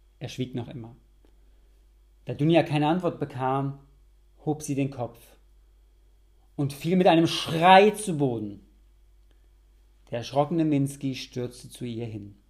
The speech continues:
um sie aufzuheben. Er blickte aber in der Tür den alten Stationsaufseher,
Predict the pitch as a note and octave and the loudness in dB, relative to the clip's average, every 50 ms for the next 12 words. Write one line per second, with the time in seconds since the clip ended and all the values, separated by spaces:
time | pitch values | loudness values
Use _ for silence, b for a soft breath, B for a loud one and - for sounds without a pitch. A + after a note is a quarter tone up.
0 | _ _ _ _ _ _ _ _ _ _ _ _ _ _ - B2+ A#2+ A2+ A2+ B2 | _ _ _ _ _ _ _ _ _ _ _ _ _ _ -10 -8 -8 -8 -6 -4
1 | - C#3+ D#3+ D#3+ - D#3 B2+ A2+ A#2+ A2 G2+ G2+ G2 - - _ _ _ _ _ | -4 -4 -4 -4 -6 -8 -8 -8 -8 -10 -10 -12 -16 -20 -20 _ _ _ _ _
2 | _ _ _ _ _ _ _ _ _ _ _ _ _ _ _ _ - D3 A#2 F#3 | _ _ _ _ _ _ _ _ _ _ _ _ _ _ _ _ -8 -2 0 0
3 | G#3+ F#3+ - G#3+ F#3+ F#3 F#3 F3 E3 D#3 D3 - - - G#3 A#3 B3 A3+ A3+ G3+ | 0 2 2 2 4 4 4 2 2 0 -2 -2 -4 -4 -4 -2 -2 -2 -4 -4
4 | - - F3+ F#3 F#3 - G3 F3+ - - G#3 G3 - - - D#3 D3 C3 - - | 0 2 2 2 2 0 -6 -8 -6 -6 -8 -8 -8 -8 -6 -4 -4 -4 -4 -6
5 | B2 A2+ - - - - A#2 A2 A2 A#2 A#2+ | -10 -12 -12 -12 -12 -12 -10 -10 -12 -14 -16